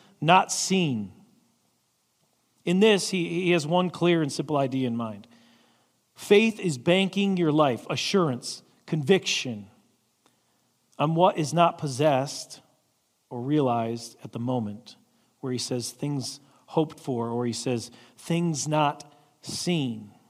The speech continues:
See, this was important to the writer of Hebrews because he understood what was about to happen, the storm o-, of persecution that was gonna come down on the church. He knew that in order for them to survive, in order for them to thrive as the church or as believers,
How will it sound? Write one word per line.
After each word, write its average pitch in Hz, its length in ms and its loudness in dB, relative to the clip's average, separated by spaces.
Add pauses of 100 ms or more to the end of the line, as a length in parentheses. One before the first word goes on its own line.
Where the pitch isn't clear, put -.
(800)
See, - 140 0
this 185 160 2
was 190 140 2
important 190 440 2
to 185 60 -2
the 165 80 -2
writer 175 280 4
of 147 100 -2
Hebrews 185 400 2
because 175 420 0 (320)
he - 160 4
understood 220 640 6
what 185 220 4
was 180 240 4 (240)
about 190 300 8
to 175 80 4
happen, 202 340 6
the 165 80 2
storm 214 480 6
o-, 196 160 4
of 196 240 4
persecution 214 800 2 (240)
that 190 80 4
was 196 140 2
gonna 196 120 4
come 185 260 2
down 214 280 8
on 208 80 4
the 180 80 2
church. 214 380 4
He 196 100 4
knew 226 400 6 (240)
that 214 100 8
in 208 120 4
order 240 280 6
for 247 160 2
them 226 200 6
to 214 120 -4
survive, 208 600 8
in 202 100 0
order 226 280 4
for 233 140 0
them 208 160 4
to 202 80 0
thrive 220 500 6 (240)
as 190 120 4
the 190 80 4
church 226 400 4
or 190 200 2
as 185 120 2
believers, 190 640 4